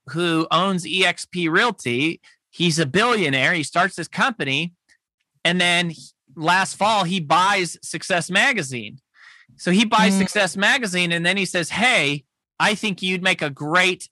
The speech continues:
Speaker 1: editor." And so it basically puts me in front of the millions of readers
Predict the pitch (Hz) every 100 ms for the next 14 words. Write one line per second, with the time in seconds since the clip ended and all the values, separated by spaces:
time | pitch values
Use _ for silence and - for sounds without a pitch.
0 | - 202 233 202 123 113 139 - _ _
1 | _ - 196 170 - 190 180 175 165 _
2 | 151 175 240 240 214 196 185 180 160 -
3 | _ _ _ - 151 254 - - 190 185
4 | 175 147 - 196 247 233 156 131 131 151
5 | _ _ _ _ _ - 151 170 165 180
6 | 196 247 247 240 180 135 135 135 - 160
7 | 156 139 147 180 214 180 147 139 127 -